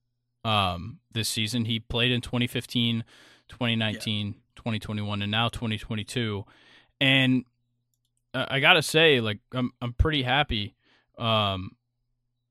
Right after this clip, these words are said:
Speaker 1: with what we saw last year. Um, I believe he transferred to Louisville, yeah, from Syracuse after, um, twenty nineteen,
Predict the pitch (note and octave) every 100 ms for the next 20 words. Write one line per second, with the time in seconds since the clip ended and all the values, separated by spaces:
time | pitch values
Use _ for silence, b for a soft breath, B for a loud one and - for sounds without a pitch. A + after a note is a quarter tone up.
0 | _ C3 B2 A#2 B2+ B2+ A#2+ B2+ B2 A2
1 | B2 C#3+ - D#2 - - G#2+ G2+ F2+ D2+
2 | - - B2 C3 G#3 A#3+ B2+ - - C3
3 | B2+ A#2+ A#2+ G#2 - G#2+ A2 G#2+ G2+ G2+
4 | G2 F#2+ G2 _ _ _ _ _ - B2+
5 | F#2+ B2+ G#2+ C3 A2+ G#2 - F#2 F2+ -
6 | G2 G2+ G#2 G2+ F#2 _ _ _ _ -
7 | G#2 F#2 E2+ - - B2+ B2 A2 G#2 -
8 | A2 G#2+ G2